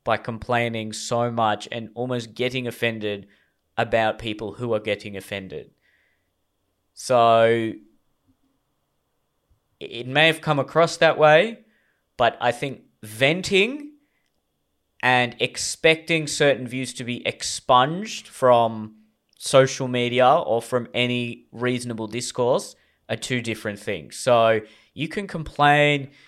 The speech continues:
you can vent, you can criticize as much as you want, but saying, "You shouldn't have said that." We're not saying, okay, those people who are saying, "You shouldn't have said that." We're not saying they shouldn't be saying that. We're just telling them they're stupid.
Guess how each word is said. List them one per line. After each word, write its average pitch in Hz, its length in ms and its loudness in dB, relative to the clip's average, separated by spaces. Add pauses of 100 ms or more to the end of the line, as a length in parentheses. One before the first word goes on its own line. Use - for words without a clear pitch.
(160)
you 147 160 -6
can 135 400 -8 (480)
vent, 135 560 0
you 127 100 -6
can 123 200 -8
criticize 139 560 -2
as 117 120 -8
much 123 260 -4
as 117 120 -12
you 120 80 -8
want, 120 240 -2
but 127 120 0
saying, 165 500 0 (440)
"You 113 220 -8
shouldn't 147 560 -4
have 143 160 -8
said - 240 -2
that." 87 240 0
We're 175 320 4
not 202 200 2
saying, 147 680 0 (540)
okay, 120 300 -2
those 120 240 0
people 120 400 -6
who 113 220 -6
are 110 80 0
saying, 107 500 -2 (540)
"You 123 180 -8
shouldn't 120 220 -8
have 113 100 -10
said 113 140 -4
that." 101 100 2
We're 139 140 4
not 170 160 0
saying 147 240 2
they 123 180 4
shouldn't 143 380 -4
be 120 100 -6
saying 110 320 -4
that. 104 220 -2
We're 135 100 2
just 151 320 -6
telling 135 320 0
them 120 160 -6
they're 110 100 0
stupid. - 540 -10